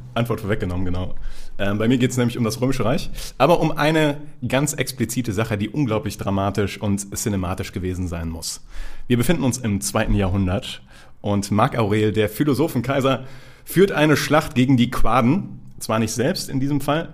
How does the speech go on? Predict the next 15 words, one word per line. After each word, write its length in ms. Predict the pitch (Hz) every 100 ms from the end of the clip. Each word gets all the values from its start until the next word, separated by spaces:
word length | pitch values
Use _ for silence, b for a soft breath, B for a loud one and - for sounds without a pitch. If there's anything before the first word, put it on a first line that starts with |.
| -
aber 460 | 120 131 135 131 B B -
führt 520 | - 135 131 - -
quasi 440 | - 117 107 110 104
die 240 | 104 104
Heerscharen 580 | 98 120 - 117 107 101
der 160 | 107 95
Römer 320 | 113 113 101
an, 220 | 110 110 B -
über 180 | 131 127
die 120 | 117 104
Donau 380 | 117 123 117 113
hinweg 320 | 107 107 107
in 120 | 117
das 160 | 107 -
Germanengebiet. 760 | 104 101 110 101 90 147 -